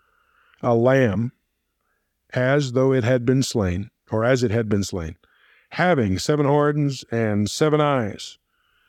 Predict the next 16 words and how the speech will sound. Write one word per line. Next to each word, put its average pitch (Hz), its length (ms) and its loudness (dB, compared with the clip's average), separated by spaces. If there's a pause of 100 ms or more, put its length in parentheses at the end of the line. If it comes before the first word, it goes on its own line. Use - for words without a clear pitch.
(300)
which 113 180 -2
are 131 80 2
the 123 120 0
seven 151 340 0
spirits - 500 0
of 123 140 -4
God 117 440 2
sent 131 280 -4
forth 117 340 0
into 104 160 2
all 107 140 0
the 104 80 0
earth." 90 160 -4
That's 135 160 -4
the 127 60 -12
sounds. 139 280 -4